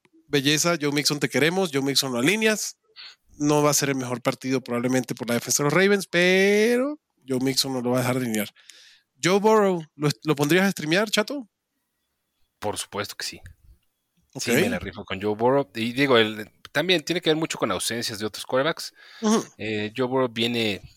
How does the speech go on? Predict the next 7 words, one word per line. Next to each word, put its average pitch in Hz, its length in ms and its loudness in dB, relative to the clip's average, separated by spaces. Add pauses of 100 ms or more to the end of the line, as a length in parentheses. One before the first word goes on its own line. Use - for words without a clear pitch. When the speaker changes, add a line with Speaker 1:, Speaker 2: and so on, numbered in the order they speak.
(380)
Speaker 2:
viene 117 1040 0 (380)
en 82 200 -8
ascenso, 104 680 -6
en 95 160 -18
ascenso 95 600 -16 (580)
contundente. 107 960 -4 (680)
Em, 90 540 -14